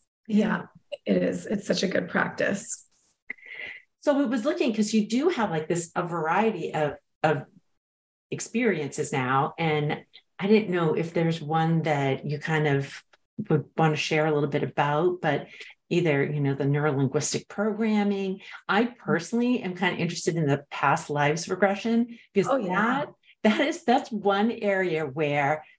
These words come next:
Speaker 1: I think I'm still so influenced by, you know, sort of traditional academia and everything. And
Speaker 2: Mm-hmm.
Speaker 1: it's just, you know, or, or I know, like, I have friends who get, like,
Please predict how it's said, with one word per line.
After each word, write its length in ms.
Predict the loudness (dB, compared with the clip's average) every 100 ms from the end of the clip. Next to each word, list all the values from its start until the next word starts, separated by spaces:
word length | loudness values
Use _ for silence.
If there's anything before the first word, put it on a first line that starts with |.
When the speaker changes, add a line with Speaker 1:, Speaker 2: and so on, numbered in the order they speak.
| -6
Speaker 1:
I 80 | 0
think 240 | 2 2
I'm 140 | 0 -4
still 680 | -6 -6 0 2 2 2 -2
so 340 | 0 2 2
influenced 680 | 0 -2 0 0 0 -4 -2
by, 400 | 0 2 2 0
you 120 | 0 0
know, 240 | 0 -2 -8 -20 _
sort 240 | -2 2
of 140 | 2 0
traditional 480 | 0 0 0 2
academia 720 | 2 0 -2 -4 -2 0 2 2
and 340 | 2 2 0
everything. 440 | 0 0 0 2
And 180 | 2 0
Speaker 2:
Mm-hmm. 100 | -2
Speaker 1:
it's 300 | -4 -4 -4
just, 400 | 2 2 0 -6 -16 _ _ _ _ _ _ _ _ -6
you 160 | 0 2
know, 140 | 2
or, 380 | 2 0 -2 -4
or 240 | -4 0 2
I 120 | 0
know, 240 | 0 -2
like, 280 | -2 -2 -6 -14 _
I 100 | 0
have 180 | 0 0
friends 380 | 0 0 0 -2
who 80 | 0
get, 320 | 0 0 -8 _ -8
like, 320 | -8 -8 -14